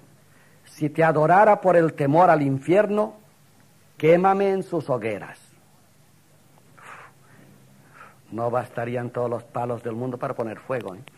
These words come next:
"Si te adorara por el temor del infierno, quémame en sus hogueras". No adores a Dios por temor. ¿Cuánto cristiano dice? "Si no hubiera infierno,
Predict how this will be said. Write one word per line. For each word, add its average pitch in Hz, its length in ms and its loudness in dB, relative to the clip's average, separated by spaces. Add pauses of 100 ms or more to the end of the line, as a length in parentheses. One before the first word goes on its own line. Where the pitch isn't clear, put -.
(720)
"Si 123 120 -10
te 160 140 -2
adorara 151 680 2
por 139 160 0
el 135 160 -2
temor 139 720 0
del 113 200 -8
infierno, 95 680 -14 (560)
quémame 90 640 -10
en 95 140 -18
sus - 240 -20
hogueras". - 440 -20 (1400)
No 156 180 -8
adores 90 400 -14
a - 40 -20
Dios - 180 -18
por - 200 -16
temor. - 360 -20 (1000)
¿Cuánto 113 460 -14
cristiano - 500 -20
dice? - 260 -20 (2000)
"Si 104 100 -18
no 113 140 -8
hubiera 117 340 -6
infierno, 123 600 -8